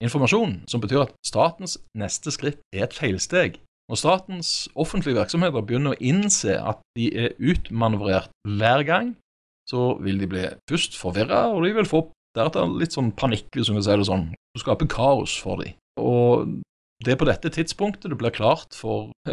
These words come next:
statens offentlige virksomheter og deres ansatte at de vil tape, noe som igjen bryter ned statsansattes vilje til å kjempe på like vilkår.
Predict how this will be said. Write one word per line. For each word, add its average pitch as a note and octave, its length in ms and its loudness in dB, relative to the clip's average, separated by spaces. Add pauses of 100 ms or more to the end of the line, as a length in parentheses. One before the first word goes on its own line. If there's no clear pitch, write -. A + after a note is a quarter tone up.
statens C3+ 600 -2
offentlige C3 460 0
virksomheter C#3 540 0
og B2+ 120 2
deres B2 220 4
ansatte G3 500 0 (480)
at G#2+ 160 -8
de G#2+ 80 0
vil B2+ 320 2
tape, B2+ 460 -2 (580)
noe C3 140 0
som C3+ 100 2
igjen C3 400 2
bryter A#2 400 -2
ned C3+ 300 0 (160)
statsansattes D#3+ 840 0
vilje A2 320 2
til D3+ 80 0
å C#3 80 0
kjempe G2+ 320 0
på - 160 2
like E3 480 4
vilkår. E3 640 0